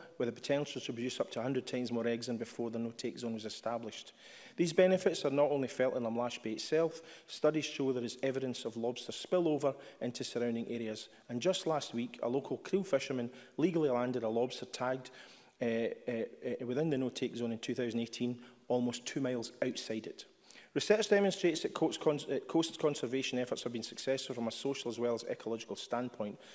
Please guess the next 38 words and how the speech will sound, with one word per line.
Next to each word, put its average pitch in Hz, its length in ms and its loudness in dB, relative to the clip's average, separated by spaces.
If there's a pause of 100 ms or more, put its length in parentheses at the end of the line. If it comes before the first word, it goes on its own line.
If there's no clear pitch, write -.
(240)
A 127 60 -8
poll 175 260 8
of 151 80 6
over 123 140 4
three 175 240 2
hundred 143 260 2
residents 127 360 0
and 113 100 -4
visitors 123 340 0
to - 180 -2
Arran 127 300 0 (260)
showed 143 180 -4
awareness 127 380 2
at 113 80 0
ninety-five 131 680 0
point 113 260 -2
two 123 120 -4
percent, 170 540 0 (380)
an 123 100 2
increase 135 380 -2
of 110 100 -8
twenty-three 147 460 -2
and 120 80 -2
a - 20 -2
half 123 180 -4
percent - 360 -4
on 123 80 -6
two - 160 -4
thousand 117 300 -2
eleven, 113 260 -2 (320)
and 120 80 -8
support - 360 -4
was 113 100 -6
very 113 200 -2
high 110 300 -4
at 110 100 -6
ninety-seven 113 640 -6
percent. - 580 -6